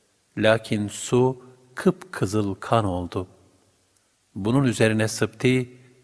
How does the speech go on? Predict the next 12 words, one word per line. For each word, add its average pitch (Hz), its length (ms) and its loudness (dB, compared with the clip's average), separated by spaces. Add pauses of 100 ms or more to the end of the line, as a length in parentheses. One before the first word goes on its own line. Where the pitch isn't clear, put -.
tası - 360 2
kendi 107 300 0
tarafına 101 520 0
çevirdi. 90 600 -6 (840)
Kan 156 380 2
tekrar 143 400 4
saf - 360 -2
su - 180 -2
haline 92 560 -2
döndü. 90 360 -6 (920)
Kıpti - 360 0
öfkelendi. 92 680 -6